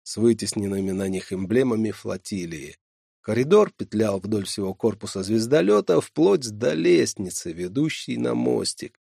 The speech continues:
Утопая в пурпурном ворсе ковра, они, наконец, вошли в святая святых любого космического корабля. Валерий Павлович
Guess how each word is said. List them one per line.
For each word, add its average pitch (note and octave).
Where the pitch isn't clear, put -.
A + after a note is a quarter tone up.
Утопая D#3+
в -
пурпурном D3
ворсе C#3
ковра, B2
они, D#3
наконец, F3
вошли F3+
в -
святая E3
святых C3+
любого D#3+
космического D#3
корабля. D3+
Валерий G#2
Павлович A2+